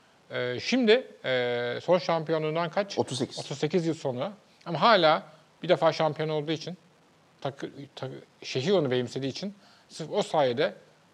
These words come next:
Speaker 1: Trabzonspor ölmüyor yani. O ilginç. Mesela Bursaspor yok yani.
Speaker 2: Şampiyonluğu onlar benimseyemedi belki.
Speaker 1: Evet.
Speaker 2: Bursaspor'da şey oldu biraz, hani böyle bir, e, bir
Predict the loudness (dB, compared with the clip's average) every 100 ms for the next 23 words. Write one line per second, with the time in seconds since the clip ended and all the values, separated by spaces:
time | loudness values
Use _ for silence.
0 | -6 -4 -2 -4 0 4 4 4 6 8
1 | 8 2 0 -4 -8 -8 -6 -4 -6 -6
2 | -8 0 0 0 -4 -4 -4 -8 -20 -20
3 | _ _ -20 _ _ _ _ _ _ _
4 | -20 -2 2 6 4 4 4 6 6 6
5 | 4 4 2 4 6 4 2 -4 -6 -6
6 | 0 2 4 4 6 4 -2 -2 0 -2
7 | -2 0 0 -2 -6 -12 -20 -20 -20 -20
8 | -8 -6 -6 -8 -20 _ _ _ _ _
9 | _ _ _ -6 -2